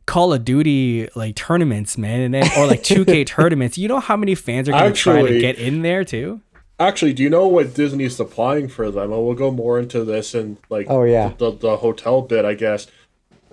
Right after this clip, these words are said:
Speaker 3: They actually are supplying video game consoles with two K, amongst other things, like personal D Js and, uh, what was it, like, hot tubs, like, all sorts of crazy stuff to get, help them get by, get comfortable,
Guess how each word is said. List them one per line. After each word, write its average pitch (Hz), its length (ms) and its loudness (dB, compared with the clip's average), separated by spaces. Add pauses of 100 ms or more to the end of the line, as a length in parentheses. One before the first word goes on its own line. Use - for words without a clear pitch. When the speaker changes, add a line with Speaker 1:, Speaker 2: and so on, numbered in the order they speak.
(140)
Speaker 3:
They 151 120 4
actually 170 360 0
are 151 200 2
supplying 135 880 0 (120)
video 147 280 2
game 135 200 2
consoles 127 440 -4
with 127 100 -6
two 170 200 -2
K, 107 280 0
amongst 139 540 -2
other 160 260 2
things, 120 320 -4
like 110 140 -8
personal 120 400 -2
D 175 240 -6
Js 135 560 0 (320)
and, 110 400 -2 (260)
uh, 104 500 -2 (100)
what 147 220 2
was 156 120 -4
it, 147 40 0
like, 120 140 0
hot 147 300 -2
tubs, 156 220 0
like, 135 120 -2
all 170 220 4
sorts - 340 -4
of 131 80 -8
crazy 156 460 0
stuff 135 380 -2
to 127 100 -6
get, 131 220 -2
help 147 220 -4
them 135 120 -2
get 123 220 0
by, 127 420 2
get 123 280 0
comfortable, 123 880 0